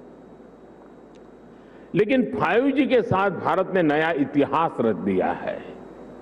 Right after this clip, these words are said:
फ़ाइव जी के साथ भारत पहली बार टेलीकॉम टेक्नोलॉजी में ग्लोबल स्टैंडर्ड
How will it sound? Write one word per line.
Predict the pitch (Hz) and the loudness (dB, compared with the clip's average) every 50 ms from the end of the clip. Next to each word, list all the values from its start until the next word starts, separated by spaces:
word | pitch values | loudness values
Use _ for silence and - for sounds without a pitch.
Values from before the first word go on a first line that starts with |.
| - - - - - - - - - - - - - - | -20 -20 -20 -20 -20 -20 -20 -20 -20 -20 -20 -20 -16 -8
फ़ाइव | - 123 131 139 156 160 156 | -4 0 2 2 4 2 2
जी | 147 160 160 | 4 2 2
के | 139 156 147 127 | 4 4 2 2
साथ | 127 139 139 151 151 143 | 2 2 2 2 2 0
भारत | 117 - - 107 127 143 170 175 170 - - - - - - - - - - - - - - - - - - - - - - - | -2 -2 -2 0 2 2 2 2 0 -2 -8 -14 -14 -14 -14 -14 -16 -16 -20 -20 -20 -20 -20 -20 -20 -20 -20 -20 -20 -12 -4 -2
पहली | 160 143 156 196 196 185 | 0 2 2 4 4 4
बार | 147 113 - 131 151 151 107 - - - - - - - - - - - - - - - - - - - - - - - | 4 6 4 2 2 0 0 -4 -6 -10 -12 -14 -16 -16 -18 -18 -18 -20 -20 -20 -20 -20 -20 -20 -20 -20 -20 -16 -6 0
टेलीकॉम | - 135 143 160 175 175 - 175 175 175 185 196 190 | 2 2 4 4 4 2 2 2 2 2 4 2 2
टेक्नोलॉजी | 175 - 165 139 123 139 139 135 127 131 147 156 156 170 143 | 2 0 -2 0 2 4 4 4 4 4 4 4 4 2 2
में | 120 98 90 82 - - - - - - - - - - - - - - - - - - - - - - - - - - | 2 2 0 -4 -6 -8 -10 -12 -12 -14 -14 -16 -18 -18 -18 -18 -18 -20 -20 -20 -20 -20 -20 -20 -20 -20 -20 -20 -18 -14
ग्लोबल | 117 107 95 95 113 123 131 147 160 170 175 170 160 180 185 190 190 175 | -12 -10 -4 2 4 4 6 6 6 6 4 4 4 4 4 4 4 2
स्टैंडर्ड | - - - - 151 135 139 143 147 147 160 165 160 | 0 -4 -4 -2 0 0 2 2 2 2 2 2 2